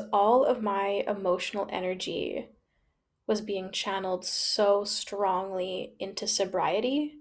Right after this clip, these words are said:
I didn't really have other things to focus on at the time, other than writing poetry and going to work. But now,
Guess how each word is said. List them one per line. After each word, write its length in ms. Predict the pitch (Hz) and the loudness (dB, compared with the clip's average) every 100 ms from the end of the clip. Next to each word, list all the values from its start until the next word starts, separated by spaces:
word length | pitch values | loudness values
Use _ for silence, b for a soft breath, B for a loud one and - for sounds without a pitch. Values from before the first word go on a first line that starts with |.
| 233 | 2
I 60 | |
didn't 260 | 226 262 - | 6 6 6
really 240 | 226 226 | 2 2
have 300 | 220 214 208 | 4 2 2
other 240 | - 202 202 | 0 0 0
things 260 | 202 196 | -2 -4
to 100 | - | -6
focus 380 | 214 180 180 208 | 0 2 2 -4
on 140 | 180 | -4
at 80 | 185 | -2
the 80 | - | -6
time, 460 | - - - 226 - _ _ b b b b b | -6 -8 -8 -10 -14 _ _ b b b b b
other 220 | 233 240 | 6 8
than 240 | 240 226 220 | 8 6 4
writing 340 | 202 208 196 | 4 4 0
poetry 680 | - 202 196 - 175 170 - _ _ - | 2 2 4 0 0 0 -4 _ _ -8
and 100 | 196 | 0
going 200 | 190 180 | 0 2
to 60 | |
work. 420 | 180 - - - _ _ _ _ _ _ _ _ _ _ _ - - b b b b b b b - | 2 2 0 -12 _ _ _ _ _ _ _ _ _ _ _ -20 -20 b b b b b b b 2
But 140 | 196 | 2
now, 540 | 190 190 190 180 196 | 4 4 6 4 2